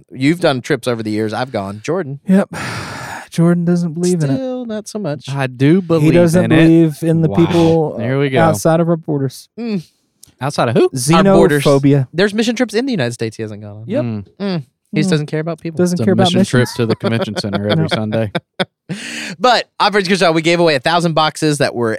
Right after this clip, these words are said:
Speaker 1: empty. You take them, you fill them. It's a great thing to do as a family. And if
Speaker 2: Yep.
Speaker 1: you want to bring them back and see us in person, in the flesh, this Sunday, eleven to one,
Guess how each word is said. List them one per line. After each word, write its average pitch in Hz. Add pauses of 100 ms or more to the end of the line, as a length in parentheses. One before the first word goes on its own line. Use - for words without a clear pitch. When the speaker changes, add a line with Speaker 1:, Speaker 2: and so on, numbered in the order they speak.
Speaker 1:
empty. 185
You 139
take 160
them, 156
you 120
fill 175
them. 156
It's 123
a 113
great 151
thing 151
to 147
do 143
as 123
a 120
family. 127
And 113
if 113
Speaker 2:
Yep. 117
Speaker 1:
you 123
want 120
to 123
bring 151
them 143
back 131
and 113
see 139
us 123
in 180
person, 156
in 175
the 143
flesh, 127 (320)
this 160
Sunday, 110
eleven 135
to 143
one, 127